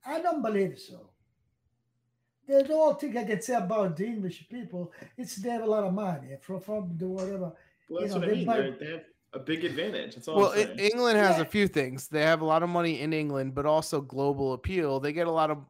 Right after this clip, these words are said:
Speaker 3: global money, right? 'Cause, and, and that's the advantage, and they're, they're, they're getting paid on the T V rights big time.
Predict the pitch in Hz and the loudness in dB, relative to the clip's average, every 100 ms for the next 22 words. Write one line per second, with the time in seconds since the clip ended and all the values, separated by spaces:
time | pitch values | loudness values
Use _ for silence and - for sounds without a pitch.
0 | _ 156 156 139 131 120 101 113 _ _ | _ -2 0 0 -4 -6 -12 -18 _ _
1 | 135 147 - - 147 123 131 - 139 160 | -4 -4 -6 -4 -4 -6 -14 -18 -12 -8
2 | 147 151 151 156 170 165 160 143 139 160 | -6 -6 -6 0 0 0 -4 -4 -4 -4
3 | 165 139 139 143 139 143 151 147 - 147 | -4 -4 -4 -4 -4 -4 -4 -6 -6 -6
4 | 151 _ - 156 151 170 202 147 127 120 | -6 _ -12 -10 -8 -6 -4 -4 -8 -10
5 | 151 151 180 127 117 - 156 165 - 95 | -8 -4 -4 -4 -8 -10 -8 -8 -10 -14
6 | 107 | -16